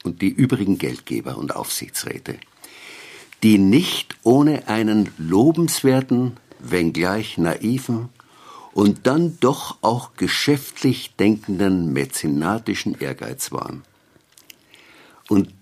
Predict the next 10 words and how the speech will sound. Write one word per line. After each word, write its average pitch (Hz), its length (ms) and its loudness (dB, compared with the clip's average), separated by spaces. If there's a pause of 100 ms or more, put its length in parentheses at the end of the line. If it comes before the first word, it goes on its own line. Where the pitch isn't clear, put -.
diese 160 380 0
Formel, 98 560 -2 (480)
hier 127 300 0
der 98 280 -2 (560)
vollkommen 123 640 2 (320)
unmerkantile 101 920 2
Künstler, 82 760 -6 (880)
der 85 340 2 (140)
dieses 87 260 -2
Schiff - 520 -8